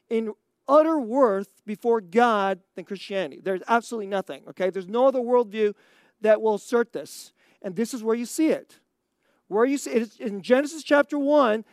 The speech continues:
you had this view that men and women are made in the image of God, and there's no distinction there. It's like women made in the image of God, men in the image of God, and together we image God. Absolute equality. We're in the very first chapter of the Bible. But here it's where it's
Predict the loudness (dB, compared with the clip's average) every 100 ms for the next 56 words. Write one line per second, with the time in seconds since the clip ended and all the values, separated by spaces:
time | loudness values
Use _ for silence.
0 | _ 0 2 2 -2 -4 0 2 2 -2
1 | _ _ -2 -2 2 4 4 2 0 0
2 | 0 0 2 2 0 -6 _ _ _ -6
3 | -4 -4 -4 -6 0 2 2 2 0 0
4 | -4 -16 _ _ _ _ _ -4 -2 -2
5 | 0 2 2 0 -6 -6 -6 -6 -6 -6
6 | -10 -14 -18 -4 0 2 2 0 2 2
7 | 2 -4 -6 -2 2 4 4 0 -2 -2
8 | 0 -4 -6 -2 -2 -2 -4 -6 0 6
9 | 6 6 2 -6 _ -14 -8 -8 -4 0
10 | 2 0 -4 _ -4 -2 -2 -10 -10 -4
11 | -2 -2 -8 -6 -6 -6 -10 -6 -6 -6
12 | -8 -8 -8 -6 -2 0 0 -6 -20 _
13 | _ _ _ _ 0 0 0 -6 -6 -4
14 | -4 -6 -6 -6 -6 -10